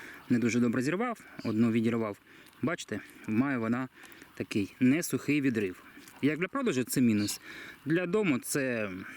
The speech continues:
зовсім ні на що не впливає. За смаком, смак взагалі поняття особисте,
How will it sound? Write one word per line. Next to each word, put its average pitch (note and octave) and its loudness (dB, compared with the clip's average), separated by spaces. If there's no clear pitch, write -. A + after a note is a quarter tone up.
зовсім A#2 0
ні D3 6
на C3+ 4
що E3 0
не C#3 4
впливає. G2+ -2
За D3 -2
смаком, D#3 0
смак E3 -2
взагалі F3+ -2
поняття G3+ -2
особисте, D#3+ 0